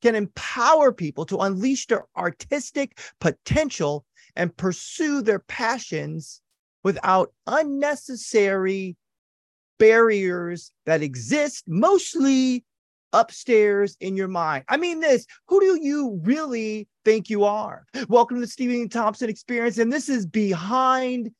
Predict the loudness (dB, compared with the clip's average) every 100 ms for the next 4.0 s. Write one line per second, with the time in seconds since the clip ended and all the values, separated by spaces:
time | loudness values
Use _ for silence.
0 | _ 0 0 0 -6 -8 -4 -2 -2 -2
1 | -6 -10 -16 -20 _ _ _ _ 4 4
2 | 2 -2 -6 -4 -2 -4 -4 -8 -10 -6
3 | -4 -4 -6 -8 -8 -4 -2 -2 -4